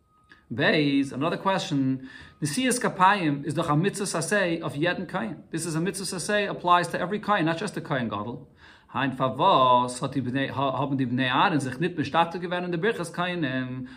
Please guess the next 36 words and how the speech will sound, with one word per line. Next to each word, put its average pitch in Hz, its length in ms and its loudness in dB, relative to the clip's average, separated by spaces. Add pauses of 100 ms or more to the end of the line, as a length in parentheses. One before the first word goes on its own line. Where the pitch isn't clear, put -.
(100)
betor 123 260 -4
Chinuch, 131 600 -2
Kanal. 131 640 0
So 123 120 -8
why 147 320 6
did 127 140 -4
Aaron 131 360 -2
Kohen's 131 280 -6
children 135 560 -2
not 131 220 -2
participate 135 800 -4 (260)
in 143 140 2
benching 135 380 2
the 135 280 2
Yidden 131 320 -2
if - 100 -8
the 151 80 -2
point 131 360 -2
here 135 240 -2
is 165 320 4
that 131 140 -4
they're 131 100 -2
now 175 180 2
beginning 143 440 0
their 127 180 -4 (160)
Chinuch 151 440 -2 (300)
of 170 260 4
the 127 60 -4
very 170 240 2
first 135 300 -6
time 170 240 0
of 143 100 -2
Birchas 180 300 -6
Kohanim 185 400 0
benching 175 340 -2
Yidden? 131 560 -2